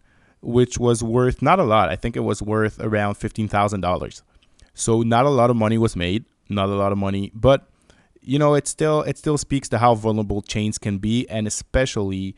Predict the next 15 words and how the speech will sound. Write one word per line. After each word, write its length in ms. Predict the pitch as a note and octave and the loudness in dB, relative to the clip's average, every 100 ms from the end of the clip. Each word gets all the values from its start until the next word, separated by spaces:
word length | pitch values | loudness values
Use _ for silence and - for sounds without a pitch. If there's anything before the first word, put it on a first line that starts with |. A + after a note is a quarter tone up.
| _ _ _ | _ _ _
how 240 | G#2 A#2 | 0 0
vulnerable 580 | G#2+ G#2 G#2 G2+ F#2+ F#2+ | 2 -2 -2 -4 -4 -6
side 540 | - - G#2+ G#2 G2+ - | -6 -4 -2 -2 -2 -2
projects 500 | G2 G2 G2 F#2+ G2 | 0 -2 -4 -6 -8
and 160 | G2 | -10
copycats 680 | - G#2 - G2 F#2+ F2 - | -4 -4 -4 -6 -4 -6 -8
can 220 | - F2 | -10 -8
be. 260 | F#2 F#2 E2+ | -6 -6 -6
And 120 | E2+ | -10
if 120 | - | -10
something 360 | - A2 A2+ G2+ | -6 -4 -4 -6
is 120 | G2 | -4
not 360 | G2 G2+ G2+ | -4 -2 0
properly 400 | - G#2+ A2 G#2 | 2 2 0 -4
maintained 560 | G#2 G2 - G2 G2 | -4 -6 -6 -4 -4